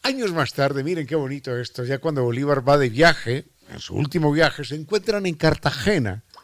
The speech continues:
y en Cartagena, Colombia, ya en el Mar Caribe, y le ofrecen una cena a Bolívar. Y se aparece, esto es bellísimo, y se aparece en la cena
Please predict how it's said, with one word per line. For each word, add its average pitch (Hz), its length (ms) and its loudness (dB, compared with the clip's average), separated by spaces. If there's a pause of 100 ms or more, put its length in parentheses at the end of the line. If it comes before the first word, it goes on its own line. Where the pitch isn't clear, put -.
(260)
y - 280 -18
en 113 80 -10
Cartagena, 160 500 -2
Colombia, 156 380 -2
ya - 100 0
en 143 60 -4
el 135 80 -6
Mar 135 160 -8
Caribe, 165 280 -6
y 156 40 -4
le 143 80 -2
ofrecen 165 380 -6
una 151 200 -6
cena 143 380 -6 (160)
a 101 80 -10
Bolívar. 113 480 -2 (1000)
Y - 60 -12
se 151 100 2
aparece, 139 760 2 (2250)
esto - 240 -2
es 127 60 4
bellísimo, 117 600 -6 (960)
y - 60 -18
se 139 80 -4
aparece 156 340 2
en 160 80 0
la 139 100 2
cena 123 360 -4